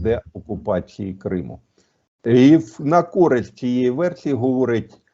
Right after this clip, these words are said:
останні події на Запорізькому фронті, різка активізація саме з боку З С У. Давайте і згадаємо повідомлення представників окупаційної адміністрації, які говорять про накопичення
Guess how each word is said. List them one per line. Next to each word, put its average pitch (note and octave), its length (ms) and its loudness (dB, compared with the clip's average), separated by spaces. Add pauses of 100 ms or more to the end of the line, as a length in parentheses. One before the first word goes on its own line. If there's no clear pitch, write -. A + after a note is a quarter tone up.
(340)
останні A#2 720 0
події B2 440 -6
на C3 200 -2
Запорізькому G#2+ 800 -6
фронті, F2+ 640 -10
різка A#2+ 420 0
активізація A2+ 840 -4
саме G#2 280 -4
з D#2+ 80 -8
боку G2+ 400 -6
З F#2+ 40 -12
С F#2+ 220 -10
У. F#2 140 -8 (640)
Давайте F3+ 400 4
і E3+ 40 4
згадаємо C#3 680 0
повідомлення F#2+ 1000 -4 (440)
представників B2 760 -2
окупаційної G#2 800 -4
адміністрації, A#2+ 880 -2
які A#2 240 -2
говорять G#2 500 -2
про A2+ 440 0 (420)
накопичення B2+ 1300 0